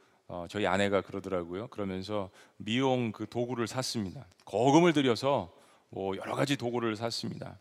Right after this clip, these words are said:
자기가 한번 잘라보겠다는 거예요. 한 번도 머리를 잘라본 적이 없습니다. <laughs> 아, 한 이십 년 전 일인 것 같은데요. 제가 지금도 기억에 또렷한 게,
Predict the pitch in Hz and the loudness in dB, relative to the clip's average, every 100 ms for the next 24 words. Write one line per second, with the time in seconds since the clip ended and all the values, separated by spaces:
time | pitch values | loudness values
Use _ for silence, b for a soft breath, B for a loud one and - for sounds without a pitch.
0 | _ _ _ _ - - 117 127 123 123 | _ _ _ _ -16 -8 0 2 2 0
1 | 139 147 139 120 107 104 98 90 82 73 | 0 0 0 -2 -2 -2 -2 -6 -8 -8
2 | 175 190 208 190 139 139 139 123 117 123 | -4 2 2 4 4 4 2 2 2 4
3 | 120 113 101 - 104 98 - - - - | 0 2 0 0 -6 -6 -8 -10 -14 -20
4 | - - - _ _ _ _ _ _ _ | -20 -20 -20 _ _ _ _ _ _ _
5 | _ _ _ _ _ _ _ _ _ _ | _ _ _ _ _ _ _ _ _ _
6 | - - 90 127 147 123 127 123 170 170 | -12 -10 -4 -2 -2 -2 -4 -4 -2 0
7 | 160 151 147 135 135 127 120 117 113 123 | 0 -2 -4 -2 0 0 -2 -4 -4 -4
8 | 117 110 95 - 107 98 101 - 113 117 | 0 0 0 -4 -4 -4 -6 -4 2 2
9 | - - 120 147 147 151 135 123 120 131 | 0 -8 -6 -4 -2 -4 -4 -4 -4 -6
10 | 127 - 104 98 117 98 | -8 -6 -6 -4 -4 -4